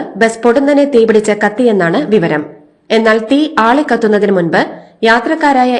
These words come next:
എഴുപത് പേരെയും ബസ്സിൽ നിന്ന് സുരക്ഷിതമായി പുറത്തിറക്കി. തലസീമിയ രോഗബാധിതരായ അഞ്ച് കുട്ടികൾക്ക് രക്തം കുത്തിവച്ചതിന് പിന്നാലെ എച്ച് ഐ വി ബാധ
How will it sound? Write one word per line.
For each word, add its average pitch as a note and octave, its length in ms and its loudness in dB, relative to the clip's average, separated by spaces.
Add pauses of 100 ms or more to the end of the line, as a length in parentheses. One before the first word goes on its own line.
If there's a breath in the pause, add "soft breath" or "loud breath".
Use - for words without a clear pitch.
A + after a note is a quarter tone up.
എഴുപത് C4+ 300 2
പേരെയും G3+ 400 0
ബസ്സിൽ G#3 260 0
നിന്ന് G3 220 0
സുരക്ഷിതമായി A#3 680 0
പുറത്തിറക്കി. F3+ 580 -4 (2750)
തലസീമിയ D#4+ 640 2
രോഗബാധിതരായ A#3+ 840 2 (160)
അഞ്ച് G#3+ 320 0
കുട്ടികൾക്ക് F#3+ 500 -2 (340)
രക്തം A#3+ 400 0
കുത്തിവച്ചതിന് C#4 680 0
പിന്നാലെ G3+ 460 0 (240)
എച്ച് A#3 200 -2
ഐ D4 100 0
വി C#4+ 140 -2
ബാധ G#3 300 -2